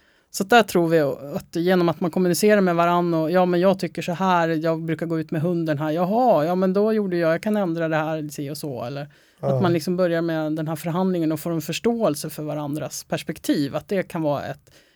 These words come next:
Speaker 1: ett led i att, eh, få en, en kreativ process också.
Speaker 2: Ja.
Speaker 1: Och sen ska man ju, man ska ju vara medveten om också att alla projekt är inte bra. Det kan
Speaker 2: Ja.
Speaker 1: vara så att det, de, eh, förtjänade att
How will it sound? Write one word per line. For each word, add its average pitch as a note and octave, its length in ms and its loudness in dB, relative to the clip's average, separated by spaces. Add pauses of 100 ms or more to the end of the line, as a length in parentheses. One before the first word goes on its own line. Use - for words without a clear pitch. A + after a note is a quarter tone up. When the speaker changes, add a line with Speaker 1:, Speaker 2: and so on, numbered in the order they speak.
(120)
Speaker 1:
ett E3+ 140 -6
led F3 360 4
i C3+ 160 -4
att, - 260 -10
eh, A2+ 160 -8
få D3+ 200 -8
en, B2 240 -10 (220)
en F3 200 -10
kreativ D3 680 -8 (800)
process C#3+ 540 -6
också. - 380 -10 (200)
Speaker 2:
Ja. D#3 400 2 (200)
Speaker 1:
Och G3 120 2
sen G3+ 180 4
ska C#4 160 6
man B3 140 6
ju, F#3 340 6
man D#3 360 -2
ska G3 100 -2
ju F#3 40 4
vara F#3 100 4
medveten G#3+ 500 4
om E3+ 120 2
också D#3+ 220 -2
att - 100 -6
alla E3 280 2
projekt G3 440 2
är F#3 120 4
inte A#3+ 220 4
bra. C3 280 -6 (520)
Det F3+ 120 -4
kan A#3+ 200 6
Speaker 2:
Ja. D#4 80 10
Speaker 1:
vara E3 160 8
så C3+ 200 -2
att - 160 -4
det, D3 160 -2
de, C#3+ 400 -6
eh, C3+ 60 -10 (260)
förtjänade G3 600 2
att - 260 -8